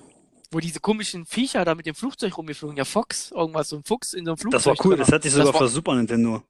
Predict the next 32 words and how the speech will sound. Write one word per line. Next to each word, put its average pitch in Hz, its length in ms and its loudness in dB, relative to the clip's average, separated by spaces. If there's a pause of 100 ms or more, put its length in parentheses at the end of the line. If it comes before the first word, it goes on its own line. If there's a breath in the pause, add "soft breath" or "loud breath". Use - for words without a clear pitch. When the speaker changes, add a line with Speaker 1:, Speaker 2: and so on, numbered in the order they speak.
(840 soft breath)
Speaker 1:
Ja, 285 100 4
genau, 240 180 2
das 180 200 -4
war 196 120 2
so 214 120 -10
die 190 260 -14
ersten 190 320 -8
Spiele 220 400 -6
auch 156 60 -14
für 160 120 -18
den 156 160 -18
Nintendo 156 360 -12
vierundsechzig, 147 480 -10
glaub 156 260 -4
ich. 196 160 -16 (320 loud breath)
Und, 151 140 -8 (100)
ähm, 151 180 2 (280)
das 185 200 -2
war 170 140 -6
da 175 100 -4
so 165 120 -12
als 151 180 -10
Werbevideo, 147 580 -2
das 135 180 -12
ist - 120 -18
total 143 240 -10
geil. 139 440 -4
Das, - 260 -18
das, - 400 -18
oh, 127 180 -10
das - 280 -16
Speaker 2:
So, 135 340 0